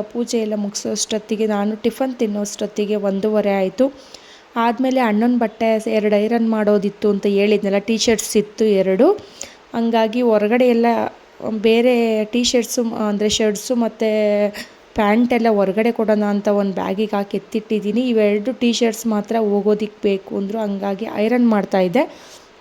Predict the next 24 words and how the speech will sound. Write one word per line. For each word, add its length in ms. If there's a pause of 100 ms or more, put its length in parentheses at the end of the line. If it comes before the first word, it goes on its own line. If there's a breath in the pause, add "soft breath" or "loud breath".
(720)
ಇದು 180
ಸ್ವಲ್ಪ 420
ಐರನ್ 300
ಕೂರ್ಸೋದು 360
ಸ್ವಲ್ಪ 280
ಕಷ್ಟನೇ 480
ಆಯ್ತು. 200
ಇನ್ನೊಂದು 320
ಟೀ 140
ಶರ್ಟ್ಸ್ 340
ಇದೆ, 140
ಅದು 140
ತುಂಬ 220
ಚೆನ್ನಾಗಿ 480
ಕೂರ್ತು. 440 (460 loud breath)
ಫ್ರೆಂಡ್ಸ್, 500
ನಿಮ್ 280
ಜೊತೆ 240
ಒಂದು 340
ವಿಷಯ 340
ಶೇರ್ 280
ಮಾಡ್ಕೊಳ್ಳೋಣ 560
ಅಂತ 220
ಇದ್ದೀನಿ. 460